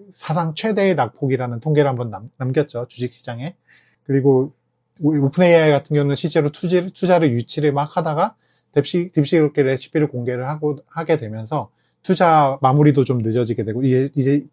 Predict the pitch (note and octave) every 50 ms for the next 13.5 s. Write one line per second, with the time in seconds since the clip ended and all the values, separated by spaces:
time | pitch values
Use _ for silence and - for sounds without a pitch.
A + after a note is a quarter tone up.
0 | - _ - - C3+ C#3 C#3+ D3 C#3+ D3+ C#3 C3+ _ - - C3 B2 A#2+ B2+ A2+
1 | A2+ A2 A2+ A#2 A#2 A2+ A#2 A2+ G#2 A2 A2 G#2+ G#2+ A2 G#2+ G#2 G#2 G#2+ - A2+
2 | G#2 - - - A2+ A2 A#2 C#3 D3+ _ _ _ _ _ _ _ _ _ _ _
3 | _ A#2+ A#2+ B2+ C#3+ B2+ C3 C3+ C3+ B2+ - A#2 C#3 C#3+ _ C#3 A#2+ - A#2+ B2+
4 | C#3+ D#3 A3+ A3 G#3+ G#3 G#3+ G3 - C#3+ A#2+ A#2 A2 - _ C3 A#2+ A2+ _ A#2+
5 | - - A2+ A2 A2 A2 A2 F3 A3+ _ _ _ _ _ _ _ _ _ - B2+
6 | B2 - C3+ C#3+ D#3+ F#3 F#3 E3+ D#3 C3+ B2 A#2+ A#2 A#2 A2 - D3 D3 D3+ D#3
7 | - B2+ A#2 G#2+ A2+ A2 - B2+ B2+ A#2+ A2+ _ _ - G#2+ _ _ A2+ A2+ A2
8 | A2+ _ - D#3 D#3 D#3 - D#3+ D3 C#3+ C#3 _ - - _ A#2 A2 G#2 G2+ G2
9 | G2 A2 C3 C3 A2 _ _ _ _ _ _ _ _ _ _ _ _ C#3 C#3 D#3+
10 | F3 G3+ F#3 F#3+ F#3 E3+ D#3 B2+ B2 C3 C3 B2+ B2+ A#2+ F#3 G3 F#3+ G3 G3 F3
11 | D#3 C#3+ B2 A#2 A2+ B2+ D#3 F3+ E3+ C#3+ C3 C#3 D3+ D3+ - A#2 G#2 - _ _
12 | - A#2 A#2+ A2+ A#2 A#2+ A#2 D#3 D3+ D3+ D3 C#3 C#3 - A2+ A#2 A2+ C3+ C3 C3
13 | B2 - A2 A2 A2 A2 E3+ G#3 -